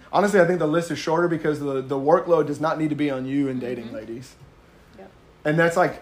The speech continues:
Speaker 1: I know that, like, sounds like, yeah, absolutely. But, like, seriously, do you know the security it takes for you to actually live in that when you're dating?
Speaker 2: Mm-hmm.
Speaker 1: Like, "Well, things aren't the greatest right now." It's like, "Well, you don't have the picture perfect little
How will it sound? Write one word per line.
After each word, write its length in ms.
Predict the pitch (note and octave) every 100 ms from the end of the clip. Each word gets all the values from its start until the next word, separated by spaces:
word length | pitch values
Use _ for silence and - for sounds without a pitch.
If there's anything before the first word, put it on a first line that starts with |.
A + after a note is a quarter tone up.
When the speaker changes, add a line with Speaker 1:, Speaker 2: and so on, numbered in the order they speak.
| -
Speaker 1:
I 100 | E3+
know 240 | F#3 G3
that, 160 | F#3+ D#3
like, 160 | D3+
sounds 440 | - F#3 F3 E3+ D3
like, 160 | - -
yeah, 180 | A3 E3+
absolutely. 760 | E3+ G3 E3+ D3+ G#3 F3 C3+ A#2+ - - -
But, 100 | F3+
like, 140 | D#3+
seriously, 680 | - G#3+ F#3+ E3 D3 C3+ B2
do 120 | B2+
you 60 | F3+
know 100 | G3+
the 100 | G3+
security 520 | G3 D#3+ E3+ F3 F#3
it 100 | F#3
takes 320 | F#3 F#3 F#3+
for 160 | - E3
you 340 | C#3 D3+ E3 F3
to 140 | C#3
actually 380 | C#3 D#3 D#3 C3+
live 240 | C3 C3+
in 80 | D#3
that 300 | E3+ E3+ -
when 100 | E3
you're 120 | E3
dating? 300 | E3 F3 F#3+
Speaker 2:
Mm-hmm. 1120 | F#3+ - - - - - - - - - - B2+
Speaker 1:
Like, 100 | B2+
"Well, 380 | D3 G3+ A#3 -
things 220 | - F#3 F#3+
aren't 140 | G3+
the 60 | F3+
greatest 360 | F3+ A3 G3+
right 140 | E3 D#3
now." 140 | E3+
It's 80 | F3
like, 120 | F3
"Well, 260 | F3+ G3+ G3
you 80 | F3+
don't 160 | F#3
have 160 | F#3+ F#3
the 40 |
picture 240 | F3 F#3+ F#3
perfect 320 | F#3 F3+ F3+
little 520 | D#3 E3+ F3 E3+ E3